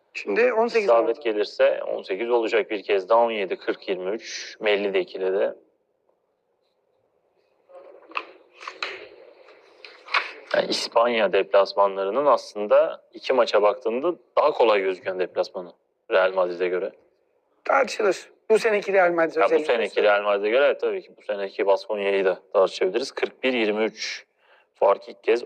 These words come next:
Speaker 2: on sekize çıktı. Üç dakika var. Top kaybı geldi bir kez daha hücumda Fenerbahçe Beko'dan. Hızlı geldiler. Savunmaya dönemedik. Sedekerski şimdi yerleştik savunmaya. Kamar Baldwin, alley-oop pası,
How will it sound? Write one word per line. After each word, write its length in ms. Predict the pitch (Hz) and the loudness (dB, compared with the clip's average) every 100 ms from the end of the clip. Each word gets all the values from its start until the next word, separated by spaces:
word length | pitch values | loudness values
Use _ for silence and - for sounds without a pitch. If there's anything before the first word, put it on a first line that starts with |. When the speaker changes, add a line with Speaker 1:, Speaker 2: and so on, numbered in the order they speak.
| - | 0
Speaker 2:
on 200 | 113 110 | 2 2
sekize 400 | - 98 101 131 | -2 -6 -2 -2
çıktı. 680 | - 123 - 135 143 - - - - - | -2 -8 -2 2 2 0 -6 -16 -14 -2
Üç 220 | 175 - | -2 0
dakika 420 | 160 143 147 165 143 | -4 -4 -2 2 4
var. 120 | 151 - | 2 0
Top 200 | 156 - | -2 2
kaybı 260 | 127 110 | 4 4
geldi 300 | 107 104 104 | 2 2 0
bir 140 | 110 101 | -4 -2
kez 220 | 107 104 | -2 2
daha 140 | 139 | 2
hücumda 320 | 135 117 120 143 | 2 -2 -4 -2
Fenerbahçe 600 | 131 123 117 110 - 143 | 0 0 2 0 0 0
Beko'dan. 440 | 139 120 117 139 - _ _ _ _ _ _ _ _ _ _ | 2 2 2 0 -8 _ _ _ _ _ _ _ _ _ _
Hızlı 260 | - 98 117 | -4 -2 0
geldiler. 420 | 123 117 110 107 | 4 2 4 0
Savunmaya 480 | 104 110 107 113 117 | 0 0 0 0 0
dönemedik. 400 | 120 127 127 127 | 0 0 -2 -2
Sedekerski 640 | - 110 110 120 123 - | 0 0 2 2 2 -2
şimdi 500 | - - 135 110 98 - | -10 -6 -2 0 -2 -4
yerleştik 460 | - 101 101 98 104 | 0 2 2 -2 -6
savunmaya. 640 | - 107 107 110 113 123 - _ _ _ _ _ | 0 2 4 2 4 0 -2 _ _ _ _ _
Kamar 440 | - 101 104 113 107 | -4 -2 0 0 0
Baldwin, 320 | 127 123 139 | 0 0 0
alley-oop 440 | 110 107 123 151 | 0 2 -2 -2
pası, 640 | - 120 - 139 160 165 | -2 -2 0 2 2 2